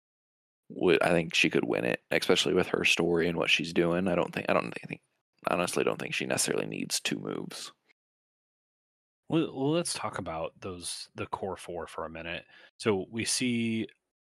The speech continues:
Speaker 2: Austin and Dee kind of develop some sort of a relationship. I don't know how romantic it is, but it, it definitely looks that way. Um,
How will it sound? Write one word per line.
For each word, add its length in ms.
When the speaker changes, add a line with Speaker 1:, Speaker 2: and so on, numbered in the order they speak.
Speaker 2:
Austin 440
and 200
Dee 460
kind 320
of 60
develop 540
some 320
sort 260
of 120
a 60
relationship. 880
I 40
don't 120
know 120
how 560
romantic 720
it 120
is, 260
but 160
it, 140
it 140
definitely 640
looks 420
that 240
way. 400
Um, 500